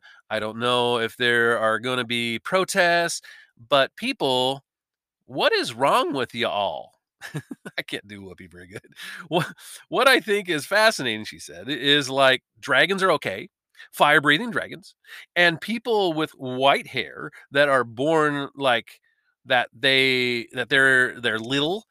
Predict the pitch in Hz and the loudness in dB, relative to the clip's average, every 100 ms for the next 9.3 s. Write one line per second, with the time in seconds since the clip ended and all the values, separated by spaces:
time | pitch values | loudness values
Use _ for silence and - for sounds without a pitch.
0 | _ _ 139 139 135 123 117 135 143 135 | _ _ -2 0 0 -2 0 2 2 0
1 | - 127 131 165 226 - - - _ _ | -2 0 0 -2 -6 -12 -16 -20 _ _
2 | 123 156 - _ _ 151 185 294 262 - | 2 2 2 _ _ -8 -4 -4 -6 -8
3 | 202 - 180 180 180 180 - _ _ - | -6 -2 0 2 0 -2 -6 _ _ -6
4 | 156 160 151 _ - 160 165 165 139 131 | -2 0 -2 _ -8 -4 -4 -4 -8 -4
5 | 160 160 143 120 131 127 - 131 120 120 | -2 -2 -4 -4 -2 -2 -4 -6 0 2
6 | 95 76 - 104 85 71 - 76 - - | 2 -2 -10 -18 -16 -16 -14 -16 -14 -14
7 | - - _ _ _ _ - 104 101 113 | -14 -18 _ _ _ _ -14 -12 -8 -6
8 | 156 127 156 156 127 - 117 110 - 117 | -8 -8 -8 -2 -2 -2 -8 -6 -4 -4
9 | 107 110 | 0 0